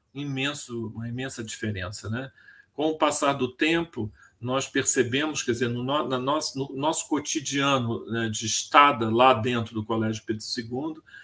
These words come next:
que os professores de física, eles não enraizavam, digamos assim, porque precisavam dar aulas em dois, três, às vezes quatro colégios diferentes,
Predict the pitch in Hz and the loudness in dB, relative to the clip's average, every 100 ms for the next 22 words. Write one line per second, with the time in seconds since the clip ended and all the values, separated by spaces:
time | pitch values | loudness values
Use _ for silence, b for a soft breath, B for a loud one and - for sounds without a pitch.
0 | B B B - 165 165 - - 147 156 | B B B -2 2 2 0 -4 -2 2
1 | 156 - 160 151 127 139 - 156 170 160 | 2 4 2 2 -4 -4 -6 -2 -2 0
2 | 165 - 156 B B B - 139 151 156 | -2 0 -2 B B B 2 2 2 -2
3 | - 151 156 165 180 196 202 202 - 156 | -2 -2 0 4 6 6 2 -2 -8 -2
4 | 160 165 175 180 185 190 165 123 117 117 | 2 6 6 6 8 8 8 4 -2 -2
5 | 110 117 113 113 107 - 101 107 - - | -2 -2 -2 -2 -2 -2 -4 -4 -4 2
6 | 180 - 196 - 165 170 170 175 160 156 | 4 4 2 6 6 6 6 8 10 10
7 | 175 165 160 156 143 160 160 - 135 147 | 10 8 4 0 4 4 4 -2 2 4
8 | 151 - B B B - 139 131 170 175 | 4 0 B B B 0 2 8 6 6
9 | - - 170 185 - - - 143 135 143 | -2 2 10 10 10 -2 0 4 6 4
10 | 139 113 127 - 151 127 135 131 - | 2 -4 -6 0 0 2 -2 -2 -8